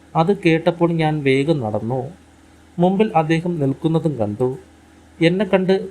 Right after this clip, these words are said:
തെല്ലമ്പരന്ന അദ്ദേഹം ഞാനവിടെ എന്തെടുക്കുകയായിരുന്നുവെന്ന് വളരെ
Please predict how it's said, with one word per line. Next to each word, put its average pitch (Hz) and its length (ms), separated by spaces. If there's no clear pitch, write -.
തെല്ലമ്പരന്ന 165 680
അദ്ദേഹം 139 420
ഞാനവിടെ 185 520
എന്തെടുക്കുകയായിരുന്നുവെന്ന് 156 1300
വളരെ 139 380